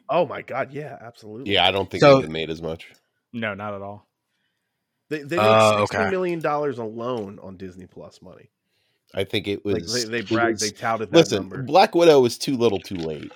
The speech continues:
Speaker 2: and I think most people understood that, even,
Speaker 4: Yeah.
Speaker 2: like, s-, subconsciously, you know?
Speaker 4: I think, like, past that line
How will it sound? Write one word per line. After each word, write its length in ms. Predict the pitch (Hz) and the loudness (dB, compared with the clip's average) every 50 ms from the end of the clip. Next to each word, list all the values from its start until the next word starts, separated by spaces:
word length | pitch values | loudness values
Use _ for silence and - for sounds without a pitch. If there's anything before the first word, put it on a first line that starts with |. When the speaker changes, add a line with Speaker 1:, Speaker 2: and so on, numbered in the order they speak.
| - - | -12 -8
Speaker 2:
and 80 | 87 87 95 | -4 -2 -2
I 40 | |
think 220 | 95 92 117 107 104 | -2 -2 -4 -4 -2
most 320 | 104 104 101 101 - - | 0 2 2 2 0 -2
people 300 | - 107 95 - 82 80 | -8 -8 -8 -6 -6 -6
understood 480 | 85 80 73 73 - - - 82 78 76 | -6 -6 -8 -10 -14 -10 -10 -10 -8 -8
that, 240 | 78 76 76 76 76 - _ - | -10 -10 -10 -12 -14 -16 _ -8
even, 380 | 95 101 98 107 104 101 87 - | -6 -4 -2 -2 -4 -4 -8 -8
Speaker 4:
Yeah. 140 | - 202 190 | -2 -2 0
Speaker 2:
like, 80 | - 156 | 0 0
s-, 160 | - - - - | -4 -6 -8 -10
subconsciously, 960 | - - - - 92 82 - - 90 95 92 - 87 - - 85 82 85 - - | -10 -6 -2 -2 -4 -4 -6 -8 -8 -8 -8 -8 -10 -10 -10 -8 -10 -10 -10 -10
you 140 | 98 98 98 | -8 -6 -4
know? 100 | 107 104 104 - _ _ _ - _ - _ _ _ - _ - | -4 -4 -6 -10 _ _ _ -20 _ -20 _ _ _ -16 _ -8
Speaker 4:
I 80 | 147 | -6
think, 160 | 160 - 240 233 | -4 -4 -4 -4
like, 160 | 208 - - | -4 -6 -6
past 320 | - - 156 143 131 - | -4 -2 -2 -4 -4 -4
that 220 | - 147 127 113 117 | -4 -4 -4 -4 -6
line 500 | 117 117 120 123 135 143 151 151 139 | -6 -6 -6 -4 -6 -6 -8 -10 -12